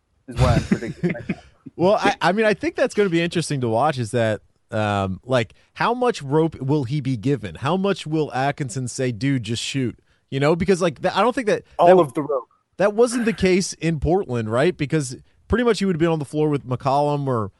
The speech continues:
Speaker 2: Lillard at some point, or most of the time when he was in the game.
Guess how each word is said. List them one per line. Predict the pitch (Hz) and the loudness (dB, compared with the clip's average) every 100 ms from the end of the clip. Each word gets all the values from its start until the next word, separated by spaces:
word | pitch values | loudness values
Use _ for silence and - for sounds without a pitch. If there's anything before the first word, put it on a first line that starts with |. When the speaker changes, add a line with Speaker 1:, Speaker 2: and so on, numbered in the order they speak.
| _ | _
Speaker 2:
Lillard | 123 160 165 160 | -2 0 2 0
at | 160 - | -2 -4
some | 156 165 | -4 -2
point, | 143 117 104 101 | -4 -6 -6 -6
or | 123 | -2
most | 131 180 - | 2 2 0
of | 123 | -6
the | |
time | 120 113 110 104 | -4 -2 -2 -4
when | 110 | -4
he | 120 | -4
was | 120 | -4
in | 107 | -4
the | 98 | -6
game. | 104 98 107 | -6 -6 -6